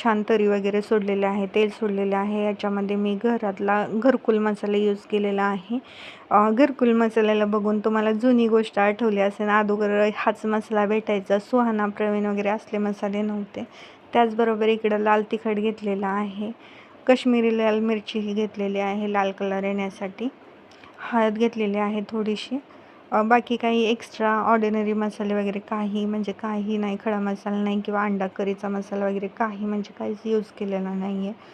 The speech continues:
एवढे सगळे मसाले घालून मी परत एकदा गिरवीला परतून घेते चांगल्या प्रकारे आणि, अ, साईडने तेल सुटेपर्यंत छान एक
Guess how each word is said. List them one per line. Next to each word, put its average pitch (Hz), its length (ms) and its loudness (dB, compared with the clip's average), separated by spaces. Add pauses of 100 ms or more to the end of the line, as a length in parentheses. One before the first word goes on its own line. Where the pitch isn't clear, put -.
(500)
एवढे 240 200 8
सगळे 220 380 2
मसाले 220 440 0
घालून 214 300 -2
मी 214 160 0
परत 208 360 -2
एकदा 208 220 -2
गिरवीला 214 460 2
परतून 240 560 6
घेते 247 260 2
चांगल्या 208 400 -2
प्रकारे 202 560 -4 (480)
आणि, 214 500 2 (120)
अ, 208 280 6 (100)
साईडने 220 440 2
तेल 220 240 2
सुटेपर्यंत 214 640 -2 (120)
छान 220 220 -4
एक 214 140 -2